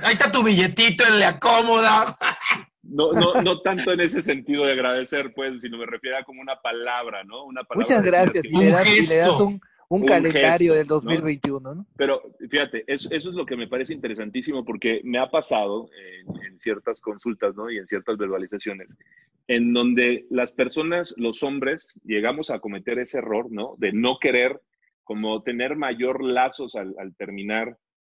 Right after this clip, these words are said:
Speaker 2: eh, eh, el acto sexual, porque simplemente te da miedo o pavor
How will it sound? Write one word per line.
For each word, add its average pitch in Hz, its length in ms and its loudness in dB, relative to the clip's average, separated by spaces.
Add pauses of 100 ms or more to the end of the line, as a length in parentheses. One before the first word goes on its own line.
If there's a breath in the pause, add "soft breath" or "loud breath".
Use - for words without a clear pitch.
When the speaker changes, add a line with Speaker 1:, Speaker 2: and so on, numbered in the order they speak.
(140)
Speaker 2:
eh, 92 560 -4
eh, 95 260 -8
el 104 160 -4
acto 107 520 -4
sexual, 113 460 -4 (580)
porque 127 280 -2
simplemente 160 720 -2 (100)
te 123 140 0
da 135 180 -2
miedo 147 460 0
o 123 180 -2
pavor 120 580 -2